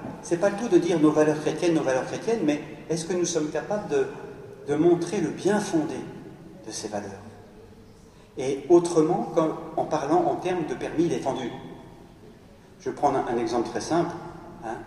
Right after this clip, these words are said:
euh, l'exemple de la chasteté avant le mariage. Aujourd'hui, si vous dites à des jeunes, « Bon, bah, pas de boogie-woogie avant le mariage »,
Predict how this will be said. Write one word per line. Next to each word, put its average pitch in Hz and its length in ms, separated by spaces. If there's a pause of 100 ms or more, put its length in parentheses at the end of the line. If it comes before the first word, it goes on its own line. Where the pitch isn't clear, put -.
euh, 110 220
l'exemple 117 460
de 107 120 (240)
la 123 80
chasteté 127 420
avant 123 160
le 120 80
mariage. 107 340 (1160)
Aujourd'hui, 123 320
si 123 180
vous 113 100
dites 120 200
à 107 40
des 110 140
jeunes, « 120 260
Bon, 101 200
bah, 92 260 (1300)
pas 127 100
de 123 120
boogie-woogie 120 560
avant 110 160
le 107 60
mariage », 160 420